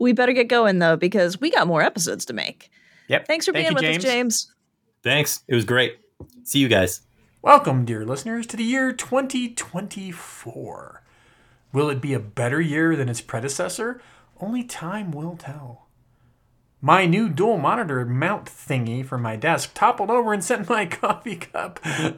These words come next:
Speaker 2: over the edge, splashing coffee all over my desk, my clothes, the carpeted floor beneath my feet.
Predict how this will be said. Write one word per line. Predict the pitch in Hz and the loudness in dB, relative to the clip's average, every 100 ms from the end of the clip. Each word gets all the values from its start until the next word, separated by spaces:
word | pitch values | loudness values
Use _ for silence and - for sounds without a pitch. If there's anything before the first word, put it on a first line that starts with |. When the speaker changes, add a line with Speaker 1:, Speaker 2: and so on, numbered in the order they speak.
| - 233 | -2 2
Speaker 2:
over | 240 185 180 | 2 2 0
the | 160 156 - | 2 -2 2
edge, | 135 143 147 131 131 - - | 4 4 2 -2 -8 -12 -12
splashing | - - 226 285 269 226 170 | -10 0 6 6 6 0 0
coffee | 170 175 170 165 | 2 2 2 -2
all | - 160 220 | 0 0 2
over | 190 165 | 2 0
my | 135 117 | 0 -2
desk, | 104 135 143 151 - - | -4 -4 -4 -4 -8 -8
my | 113 104 | -8 -8
clothes, | 123 - 220 233 226 226 220 - - - - | -12 -4 0 2 2 0 -4 -10 -12 -16 -10
the | 131 | -8
carpeted | - 247 247 147 113 | -2 -2 -2 -6 -8
floor | - 135 156 | -10 -4 -4
beneath | 135 117 120 131 - | -2 -4 -4 -6 -8
my | 110 110 113 | -10 -10 -12
feet. | - 107 101 _ - | -16 -20 -20 _ -20